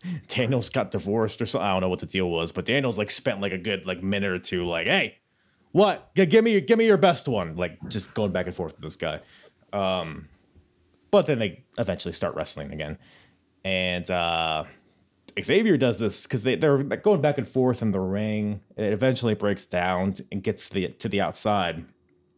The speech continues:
Daniels is on the outside. Xavier goes to the top rope and does this. He jumps to the rope,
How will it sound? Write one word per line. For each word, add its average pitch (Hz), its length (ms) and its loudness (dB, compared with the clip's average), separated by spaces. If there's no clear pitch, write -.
Daniels 127 400 2
is 95 80 -2
on 101 100 2
the 98 80 0
outside. 90 540 -2
Xavier 165 400 4
goes 143 200 4
to - 80 -4
the - 80 -14
top 127 260 2
rope 143 360 4
and 127 240 0
does 175 300 4
this. 147 320 0
He 139 160 0
jumps - 840 0
to 180 100 2
the 139 120 2
rope, 104 440 2